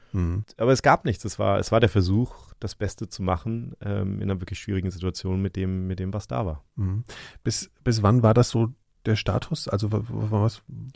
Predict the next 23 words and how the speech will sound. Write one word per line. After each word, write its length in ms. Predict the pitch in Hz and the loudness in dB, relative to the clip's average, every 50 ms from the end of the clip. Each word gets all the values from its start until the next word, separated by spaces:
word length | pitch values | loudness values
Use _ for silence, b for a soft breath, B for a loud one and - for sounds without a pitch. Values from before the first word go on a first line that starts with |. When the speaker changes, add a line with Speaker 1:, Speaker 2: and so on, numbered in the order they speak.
| - _ - | -16 _ -10
Speaker 1:
was 100 | 113 - | -6 -2
für 80 | - 104 | 0 0
eine 80 | 104 | 4
Zeit 100 | - - 123 | 6 8 8
Speaker 2:
Also 100 | 117 131 | 10 10
das 80 | 135 131 | 10 10
Speaker 1:
reden 60 | 120 | 12
Speaker 2:
war 60 | 156 | 12
Speaker 1:
wir 60 | 151 147 | 12 12
Speaker 2:
jetzt, 180 | 107 - - | 10 8 2
Speaker 1:
jetzt? 120 | - - - | -4 0 4
Speaker 2:
genau, 160 | 143 123 98 | 8 8 10
also 160 | 98 101 98 98 104 101 101 104 101 | 8 8 6 4 0 0 -2 -4 -6
das 140 | - 92 101 | -6 0 4
wurde 180 | 113 117 117 | 6 8 10
ja 100 | 113 107 | 10 10
quasi 300 | 101 - 107 110 95 101 | 8 6 4 2 4 2
Anfang 240 | 85 95 95 110 104 | 0 0 0 2 4
der 80 | 98 95 | 6 6
neunziger 400 | 95 101 107 - - 104 101 92 | 6 6 6 4 2 0 0 0
wurde 160 | 92 90 92 | 0 0 0
das 120 | 92 87 | -2 -4
Problem 720 | - - 98 90 87 95 98 95 98 98 98 98 - - | -4 -4 -6 -2 2 2 2 2 2 0 -4 -4 -6 -10